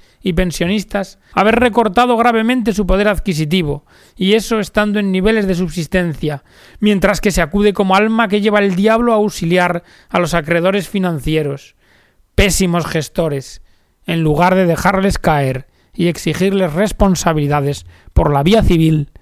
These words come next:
y por la vía penal. En resumen, la crisis es profunda. Y lo es más allá donde se han instaurado unas estructuras que se imponen a la gente de bien,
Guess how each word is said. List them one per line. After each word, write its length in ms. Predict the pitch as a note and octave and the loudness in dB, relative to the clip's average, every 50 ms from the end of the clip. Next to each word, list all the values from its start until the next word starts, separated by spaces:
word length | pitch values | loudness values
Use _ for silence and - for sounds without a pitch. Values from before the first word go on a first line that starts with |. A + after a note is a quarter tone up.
| _ _ - - _ | _ _ -20 -8 _
y 100 | - E3 | -2 2
por 200 | D3 D#3+ D#3 D3 | 2 2 2 2
la 100 | C#3+ C#3 | 2 2
vía 280 | C#3+ E3+ F3+ F3+ D#3+ | 2 2 2 2 2
penal. 500 | C#3 - C3+ B2+ B2 B2 A2+ A2 A#2 - - _ _ _ _ _ _ _ _ _ _ _ | 2 0 0 0 -2 -4 -6 -8 -10 -12 -18 _ _ _ _ _ _ _ _ _ _ _
En 160 | - E3+ F3+ E3 | -4 0 0 2
resumen, 520 | E3 D3+ - F3+ F#3 G3 G3 E3 C#3+ C3+ - _ _ _ - - _ _ _ _ | 2 2 2 2 2 2 0 -2 -4 -8 -14 _ _ _ -20 -20 _ _ _ _
la 200 | - E3 E3 C#3 | -4 -2 -2 0
crisis 540 | - F#3+ F#3+ D#3+ D#3+ F3+ F3 - - - _ _ | 0 0 0 2 0 0 0 -2 -6 -12 _ _
es 220 | - F3+ F#3 - | -2 -2 0 -2
profunda. 760 | - - - D#3+ D3 B2+ D3 D#3+ D#3+ D3+ C#3 B2 B2 C3+ - _ _ _ _ _ _ _ _ _ _ _ _ _ | -2 0 0 0 2 0 0 -2 -2 -2 -4 -6 -8 -10 -14 _ _ _ _ _ _ _ _ _ _ _ _ _
Y 100 | - F#3 | 2 2
lo 180 | F#3 F#3 F3+ G3+ | 4 4 4 4
es 260 | A#3 C4 A#3+ G3+ - - | 2 2 0 -2 -4 -2
más 240 | - G#3 G#3+ - - | 0 0 0 0 0
allá 400 | F3+ E3+ E3 F#3+ G3 G3+ G3+ - _ _ _ _ _ _ _ _ - | 0 0 2 2 0 0 -2 -6 _ _ _ _ _ _ _ _ -2
donde 240 | - F3+ E3+ E3 | -2 0 0 0
se 160 | D#3+ - - G3 | 0 0 0 0
han 80 | G3+ | 2
instaurado 560 | G#3+ A3 G3+ - - F3+ E3+ F3 G3 G3 F#3+ | 0 0 -2 -2 -2 -2 0 0 2 2 0
unas 180 | F#3 F3 E3 D3 | 0 0 0 0
estructuras 760 | D#3+ D3+ - - D3+ C#3 B2+ - E3 D#3 D#3 D3+ C#3 - - - _ _ _ _ _ _ _ | -2 -2 -2 -4 -4 -4 -2 0 0 0 0 -2 -4 -6 -10 -14 _ _ _ _ _ _ _
que 100 | - F3+ | -4 -4
se 160 | D3+ - E3 | -2 -2 -2
imponen 480 | D#3 D3+ C#3+ C3 D3 F3+ G3 G3+ G3+ F#3+ | -2 -2 -2 -2 0 0 0 2 0 0
a 80 | F3+ E3+ | 0 0
la 100 | D3+ C#3+ | -2 -2
gente 360 | - E3+ F3 E3+ D#3 E3 E3 | -2 -2 -2 -2 0 0 0
de 100 | D3 C3 | 0 2
bien, 320 | C3+ D3+ D3+ D#3 D#3+ - | 2 2 0 0 -2 -6